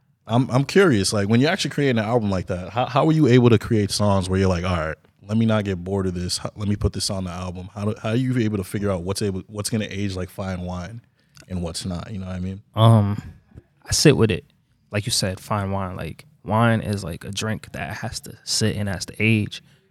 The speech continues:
Speaker 2: for months and years and all that. And that's what I did with the music. Like, this album been ready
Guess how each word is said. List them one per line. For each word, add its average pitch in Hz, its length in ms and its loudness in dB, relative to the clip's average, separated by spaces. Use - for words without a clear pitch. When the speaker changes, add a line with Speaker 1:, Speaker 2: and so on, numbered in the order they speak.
Speaker 2:
for 98 320 -10
months 101 460 -6
and 98 160 -12
years 104 360 -2
and 92 120 -10
all 95 160 -6
that. 92 180 -8
And 98 160 -8
that's 110 160 -2
what 107 80 -8
I 92 100 -8
did 101 260 -6
with 78 140 -12
the - 80 -14
music. 95 380 -16
Like, - 240 -16
this 95 160 -4
album 104 400 6
been 98 180 -4
ready 110 440 2